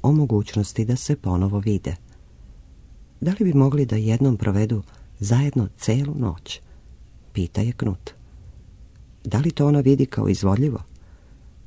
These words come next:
"Skromno verujem da zaslužujem da te posmatram u belim čarapama i braun cipelama. I ni u čemu, ni u čemu više.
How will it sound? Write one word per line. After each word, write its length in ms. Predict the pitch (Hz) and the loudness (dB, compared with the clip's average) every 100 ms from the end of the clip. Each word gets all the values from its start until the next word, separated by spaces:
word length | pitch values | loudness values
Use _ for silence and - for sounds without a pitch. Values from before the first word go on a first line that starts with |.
| - - - - - | -20 -20 -20 -20 -14
"Skromno 920 | - - - 117 120 156 160 143 - - | -8 -8 -4 -2 2 2 2 2 -2 -6
verujem 560 | 104 104 95 117 147 147 | -2 0 2 2 2 2
da 100 | 131 | 2
zaslužujem 600 | 123 - 123 131 143 127 | 0 2 2 4 4 2
da 120 | 113 | 0
te 140 | - | -2
posmatram 720 | - 104 - - 120 - 98 101 | -2 -2 0 0 0 0 0 0
u 60 | |
belim 360 | 101 107 104 95 | 2 2 2 0
čarapama 580 | - 95 101 - 107 90 | 0 0 0 -2 -2 0
i 60 | |
braun 280 | 87 90 85 | 0 0 -2
cipelama. 640 | - 80 - 87 - - - - - - - - | -2 -2 -2 -4 -6 -12 -16 -18 -20 -20 -20 2
I 120 | - | 6
ni 260 | 175 156 131 | 8 10 8
u 80 | 87 | 6
čemu, 320 | - 65 71 | -2 -4 0
ni 260 | 123 160 156 | 2 4 2
u 60 | |
čemu 280 | - 85 85 | 0 -2 -2
više. 360 | 67 65 - | -2 -4 -8